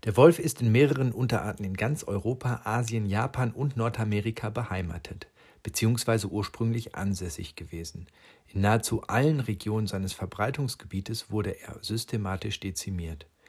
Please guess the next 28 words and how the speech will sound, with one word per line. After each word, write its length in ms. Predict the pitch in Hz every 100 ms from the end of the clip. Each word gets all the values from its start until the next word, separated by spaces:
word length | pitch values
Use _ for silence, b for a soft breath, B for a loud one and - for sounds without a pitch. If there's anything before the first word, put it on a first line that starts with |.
| B B B B B
Im 160 | 98
neunzehnten 460 | 110 156 185 175 131
Jahrhundert 500 | 110 101 101 92 92
war 140 | 95
der 220 | 92 87 95
Wolf 300 | 110 143 -
in 200 | 98 90
West- 320 | 123 135 -
und 220 | - 98
Mitteleuropa 640 | 104 120 117 104 113 110 107
fast 340 | - 156 -
so 120 | 117
wie 100 | 104
in 120 | 98
Japan 460 | 92 95 120 131 117
vollständig 720 | - 104 117 - 117 113 -
ausgerottet. 760 | - 95 - 87 82 80 85 - B B B B B B B -
Erst 260 | 123 123 -
die 60 |
Unterschutzstellung 920 | 117 113 104 - 185 - - 127 104 98
in 140 | 101
den 80 | 98
neunzehnhundertachtziger 920 | 104 101 95 - 139 147 - 120 101
Jahren 320 | 90 95 92
hat 140 | 98
es 160 | 95 -
möglich 420 | 95 117 - 131
gemacht, 360 | - 65 -